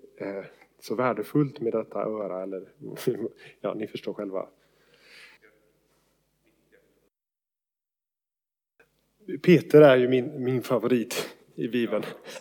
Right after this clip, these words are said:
Men det är också det här att det är en lång vandring med honom,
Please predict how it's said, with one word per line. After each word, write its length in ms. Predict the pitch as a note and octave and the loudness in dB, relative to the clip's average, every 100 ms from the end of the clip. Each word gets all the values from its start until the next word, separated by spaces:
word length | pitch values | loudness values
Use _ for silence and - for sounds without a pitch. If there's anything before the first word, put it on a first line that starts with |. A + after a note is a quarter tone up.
| - - - - - - G4+ - - B3+ A3+ - - - D#3 E3 - - - - - - - | -16 -16 -18 -20 -18 -16 -14 -14 -12 -12 -12 -10 -12 -10 -10 -10 -10 -14 -16 -18 -18 -20 -2
Men 120 | E3+ | 6
det 60 | E3 | 6
är 20 | |
också 200 | F3+ D#3+ | 8 8
det 60 | E3 | 8
här 80 | |
att 60 | C#3 | 8
det 60 | D#3 | 8
är 40 | |
en 60 | E3 | 8
lång 200 | C#3+ C3 | 8 8
vandring 500 | F3 C#3 B2+ F3 F3+ | 6 6 4 6 6
med 100 | D#3+ | 6
honom, 380 | E3 A2+ F#2+ | 6 4 -2